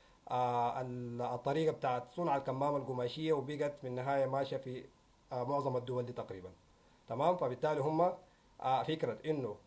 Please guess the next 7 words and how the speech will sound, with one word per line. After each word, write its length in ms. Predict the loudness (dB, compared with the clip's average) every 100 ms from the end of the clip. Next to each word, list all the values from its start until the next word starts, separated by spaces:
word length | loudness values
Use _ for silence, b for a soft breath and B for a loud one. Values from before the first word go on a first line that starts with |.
| _ -6
الواحد 600 | -6 -2 2 2 2 2
لازم 200 | 2 2
يكون 220 | -2 -2
كم-، 260 | -2 -2 0
لا-، 300 | 2 0 2
لابس 340 | 2 2 2
كمامة 480 | 0 0 2 0 -2